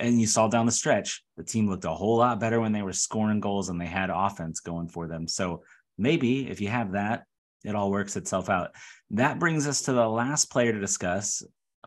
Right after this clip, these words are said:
Fontas' center back partner, Nicholas Isamont Marin. They declined his option, but I have a question for you, Sheena.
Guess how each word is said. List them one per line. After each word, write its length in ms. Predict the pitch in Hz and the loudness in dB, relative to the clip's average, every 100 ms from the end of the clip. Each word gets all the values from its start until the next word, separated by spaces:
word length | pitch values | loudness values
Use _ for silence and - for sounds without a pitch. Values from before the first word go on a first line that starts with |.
| - | -2
Fontas' 440 | 107 113 110 104 | -2 0 -2 -2
center 420 | - - 123 151 | 0 0 -2 -4
back 260 | 139 135 135 | -4 -4 -2
partner, 380 | 98 80 85 85 | -2 -2 -4 -4
Nicholas 440 | 101 117 147 143 - | -4 -4 -6 -6 -4
Isamont 380 | - 113 110 - | -2 0 -2 -2
Marin. 380 | 104 98 85 78 | -4 -4 -6 -4
They 240 | 95 104 | 0 0
declined 520 | 101 95 - 131 180 | -2 -4 0 2 2
his 200 | 185 185 | -2 -2
option, 540 | 131 117 - 85 85 - _ - - _ | -2 -2 -4 -6 -6 -8 _ -20 -20 _
but 360 | 190 143 98 92 _ _ _ _ - | 2 4 2 -6 _ _ _ _ -4
I 40 | |
have 60 | 120 | -2
a 40 | |
question 280 | 156 - 101 | 0 0 0
for 80 | 90 | 0
you, 80 | |
Sheena. 380 | 82 92 92 95 | 0 0 0 -2